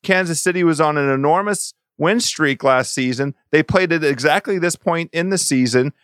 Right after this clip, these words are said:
and the Chiefs were able to beat the Broncos, but it was twenty-two to sixteen. I expect a very similar kind of repeat situation here. And, and, you know, I think the, the, uh, Broncos are gonna stay in there.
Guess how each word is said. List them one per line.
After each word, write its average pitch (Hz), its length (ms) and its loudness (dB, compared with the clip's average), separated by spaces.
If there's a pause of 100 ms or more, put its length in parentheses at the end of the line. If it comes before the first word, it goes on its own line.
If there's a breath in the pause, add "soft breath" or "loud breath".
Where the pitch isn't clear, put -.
(120)
and 156 140 2
the 165 40 2
Chiefs 180 380 0
were 196 260 4
able 202 340 2
to 160 100 -4
beat 226 260 -10
the 294 80 -4
Broncos, 131 540 -2
but 156 160 -2
it - 20 -4
was 151 140 -2
twenty-two 170 760 -2 (240)
to 180 140 -2
sixteen. 185 720 -2 (240)
I 165 180 4
expect 175 600 -2 (200)
a 139 80 0
very 165 320 0
similar 170 340 -4
kind 147 260 -6
of 127 120 -8
repeat 147 560 0 (280)
situation 160 720 0
here. 110 440 0 (340)
And, 143 480 2
and, 135 540 0
you 156 120 -2
know, 127 280 0 (160)
I 147 120 0
think 175 340 -2
the, 170 280 2
the, 143 460 0 (340)
uh, 143 200 2
Broncos 156 520 0
are 147 60 0
gonna 143 200 -2
stay 135 280 -2
in 151 160 0
there. 175 300 -2